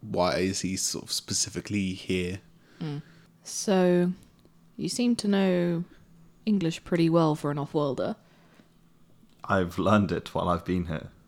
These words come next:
Speaker 3: No one's met me, and you were the first people that knew about what's going on here.
Speaker 2: Well, the first question there is, how long have you been here?
Speaker 3: Six months.
Speaker 2: You learned our entire language in six months.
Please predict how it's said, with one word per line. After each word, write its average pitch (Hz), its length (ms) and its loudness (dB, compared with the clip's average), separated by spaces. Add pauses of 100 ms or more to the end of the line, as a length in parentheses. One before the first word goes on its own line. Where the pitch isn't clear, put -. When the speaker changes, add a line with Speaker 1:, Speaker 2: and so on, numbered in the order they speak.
Speaker 3:
No 87 120 0
one's 87 520 -2 (420)
met 92 360 -2
me, 90 220 -2 (140)
and 85 340 -2 (100)
you 87 240 -4
were 87 120 -2
the 87 80 -2
first 85 320 -4
people 87 300 -4
that 87 360 -2
knew 87 360 0
about 87 380 -2
what's 85 140 -6
going 85 280 -4
on 87 160 -4
here. 90 200 -6 (640)
Speaker 2:
Well, 175 140 -2
the 160 60 -4
first 202 300 4
question 156 400 -2
there 165 300 4
is, - 500 -4 (100)
how 170 160 4
long 196 160 10
have 180 120 6
you 170 80 0
been 180 240 8
here? 202 220 -2 (520)
Speaker 3:
Six - 540 -6
months. - 500 -4 (680)
Speaker 2:
You 165 160 -6
learned 180 300 0
our 151 180 0
entire 208 420 -2
language 214 420 -2
in 139 120 -8
six - 320 -10
months. - 400 -8